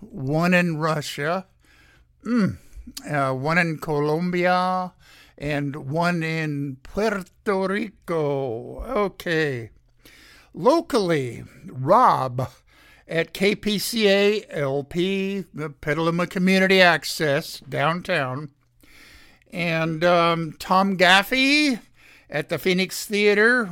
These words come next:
with his collection of alternative teens.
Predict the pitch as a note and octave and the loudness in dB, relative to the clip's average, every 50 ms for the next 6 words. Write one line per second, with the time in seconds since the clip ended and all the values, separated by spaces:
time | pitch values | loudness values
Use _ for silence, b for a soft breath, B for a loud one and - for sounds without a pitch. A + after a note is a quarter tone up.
0 | E3+ D3 D3 E3 F3+ F3+ E3 D#3+ D3 - - - F#3 F3 E3+ E3+ D3+ - - - | -8 -6 -2 0 0 0 -2 -4 -14 -14 -6 -2 0 0 0 0 -4 -8 -10 -10
1 | _ _ - - - C#3+ D3+ F3+ G3+ G3+ - - - G3 F#3 F#3 F#3 E3+ D#3+ D3 | _ _ -18 -10 -6 0 2 2 2 2 0 -6 -6 -4 -2 -2 -2 -2 -2 -8
2 | - - b b b b b b b b b b b _ C4 - G3 G#3+ G3+ F3 | -10 -14 b b b b b b b b b b b _ -4 0 2 2 2 0
3 | - - - - - A3 B3+ C4+ C4+ B3+ A3+ A3 A3 A3 G#3+ G3+ F#3 F3 D#3+ - | -2 2 2 2 4 4 4 6 6 4 6 6 8 6 6 6 2 -8 -10 -14
4 | - _ _ _ - - - - G#3 G#3 F#3+ E3+ D3+ C#3 B2 A#2+ A2+ A#2 A2+ D3 | -18 _ _ _ -12 -10 -4 0 0 2 2 0 0 -2 -4 -6 -10 -12 -12 -14
5 | C3+ - - | -14 -16 -18